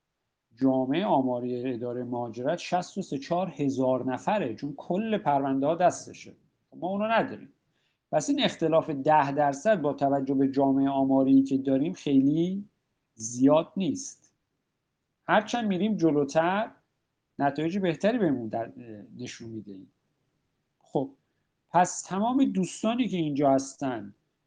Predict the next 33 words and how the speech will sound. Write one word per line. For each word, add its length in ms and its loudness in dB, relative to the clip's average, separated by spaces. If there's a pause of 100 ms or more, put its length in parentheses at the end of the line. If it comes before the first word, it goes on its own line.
(340)
دارن 520 2
اقدام 420 2
کردن 460 -4
قبلاً، 560 -10
الان 440 2
تازه 300 -4
می‌خوان 300 -6
اقدام 500 0
بکنن 460 -10
یا 120 -4
اقدام 340 -2
کردن 400 0
منتظرن، 840 0 (720)
بدونن 560 2
که 140 -6
نتی-، 560 -4
در 220 6
نهایت، 1300 4 (600)
الان 160 0
ما 100 0
بخوایم 320 -2
بیست 240 -8
بیست 220 -8
و 20 -2
یک 120 -4
رو 80 -2
تعمیمش 600 -4
بدیم 220 -6
به 80 -6
بیست 300 -12
بیست 220 -16
و 80 -8
دو، 300 -10